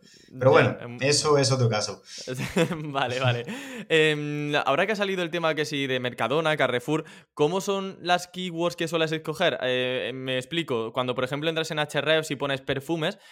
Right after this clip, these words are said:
Speaker 2: entiendo que escoges, eh, todas las keywords que aparecen, las miles de keywords que aparezcan, pero luego tienes algún tipo de long tail que siempre te suelen funcionar bien. Eh, por ejemplo, puedes poner, eh, mejor o barato u opiniones, eh, oferta.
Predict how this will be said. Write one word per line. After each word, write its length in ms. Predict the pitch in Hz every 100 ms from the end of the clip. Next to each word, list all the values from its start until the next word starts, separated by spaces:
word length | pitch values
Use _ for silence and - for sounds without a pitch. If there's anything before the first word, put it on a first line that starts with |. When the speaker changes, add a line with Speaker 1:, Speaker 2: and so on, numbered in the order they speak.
| - -
Speaker 2:
entiendo 360 | 135 139 151
que 80 | 147
escoges, 440 | 147 165 131 110 -
eh, 160 | 113 113
todas 440 | 135 139 139 135
las 200 | 131 131
keywords 300 | 147 139 135
que 60 | 131
aparecen, 460 | 143 160 170 170
las 160 | 123 117
miles 280 | 131 139 131
de 120 | 131
keywords 240 | 135 135
que 80 | 135
aparezcan, 440 | 127 139 139 175 185 - - _
pero 160 | 151 143
luego 340 | 143 175 208
tienes 260 | 208 180 170
algún 340 | 165 160 160
tipo 240 | 160 156 160
de 60 |
long 200 | 151 143
tail 220 | 135 160 151
que 120 | 139
siempre 260 | 147 143
te 100 | 143
suelen 260 | 139 143 139
funcionar 420 | 143 135 135 135
bien. 240 | 156 202 - _ -
Eh, 560 | 123 123 123 120 123 113
por 120 | 127
ejemplo, 340 | 139 135 143
puedes 160 | 139 131
poner, 440 | 135 131 131 131
eh, 220 | 127 127 127
mejor 540 | 127 127 175 147 123
o 240 | 117 120
barato 540 | 120 139 156 - 117 117 _
u 140 | - 139
opiniones, 680 | 131 135 147 160 139 123 127
eh, 140 | 120
oferta. 500 | 123 160 156 127